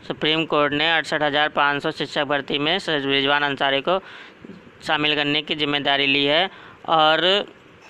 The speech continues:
यूपी टेट में जो गलत सवाल के मुद्दे पर कोर्ट ने सरकार से जवाब मांगा है और इसमें इस रिजवान अंसारी ने भी अपना ऑडियो जारी किया था, वो भी मैं आपको सुनाऊंगा। उससे पहले जो है आपको हेडिंग थी, वो बताना जरूरी था।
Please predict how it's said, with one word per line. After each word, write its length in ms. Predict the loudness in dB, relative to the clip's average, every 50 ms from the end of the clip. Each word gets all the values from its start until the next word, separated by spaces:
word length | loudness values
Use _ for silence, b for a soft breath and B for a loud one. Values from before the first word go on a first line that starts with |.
| -6
यूपी 400 | -4 -2 -2 -2 -2 -2 -4 -4
टेट 300 | -2 0 0 0 0 -2 -4 -6 -6
में 140 | -4 -2
जो 200 | 0 0 0 0
गलत 340 | -2 -2 0 0 2 0 0
सवाल 380 | 0 -2 0 2 2 2 2 0 -2 -6 -10 -16 -20 -18 -14 -6 -4
के 60 | -2
मुद्दे 360 | 0 0 -2 0 0 -2 -2
पर 200 | 0 0 -2 -2
कोर्ट 320 | -2 -2 0 0 0 0
ने 140 | -2 -4 -4
सरकार 400 | -2 -4 -4 -2 0 0 0 0
से 160 | 0 -2 -2
जवाब 260 | 0 2 2 2 2 2
मांगा 340 | 2 0 0 0 0 0
है 240 | 0 0 0 -2 -4 B B B B B B B B B B B -6 -2
और 200 | 0 0 2 0
इसमें 540 | 0 -2 -4 -4 -2 0 2 2 2 0
इस 140 | 0 -2 -2
रिजवान 340 | -2 -2 0 2 2 2 2
अंसारी 560 | 2 0 -2 -2 -2 0 0 0 2 0 0 0
ने 220 | 0 0 0 0
भी 200 | 0 0 0 0
अपना 360 | 0 -2 -2 -2 -2 0 0
ऑडियो 180 | 0 0 0 0
जारी 280 | 0 0 0 0 -2
किया 280 | -4 -4 -4 -2 -2 -2
था, 180 | 0 0 0 0
वो 160 | 0 0 0
भी 120 | -2 -2
मैं 220 | -2 0 0 0 0
आपको 280 | 0 -2 -4 -6 -6
सुनाऊंगा। 520 | -4 -2 -2 0 0 0 0 0 -2 -2 -2 B B B B B B B B -12 -10
उससे 240 | -10 -4 -4 -4
पहले 500 | -4 -2 -2 0 0 2 2 0 0 -2
जो 240 | -2 -2 0 0 2
है 140 | 2 2 2
आपको 320 | 2 0 0 -2 -4 -2
हेडिंग 320 | 0 0 0 0 -2 -4 -4 -6
थी, 60 | -6
वो 120 | -4 -4 -4
बताना 260 | -4 -2 -2 -2 -2
जरूरी 340 | -2 -2 -2 -2 -2 -4 -2
था। 240 | 0 -2 -2 -2